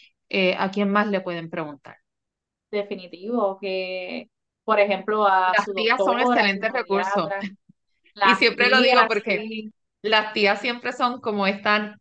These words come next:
Speaker 1: amigas, ¿verdad? Se convierten en estas amigas ma-, mayores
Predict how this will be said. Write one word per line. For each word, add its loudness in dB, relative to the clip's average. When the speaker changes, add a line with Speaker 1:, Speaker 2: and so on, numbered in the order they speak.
Speaker 1:
amigas, 0
¿verdad? -2
Se -4
convierten -2
en -2
estas -4
amigas -2
ma-, -4
mayores 0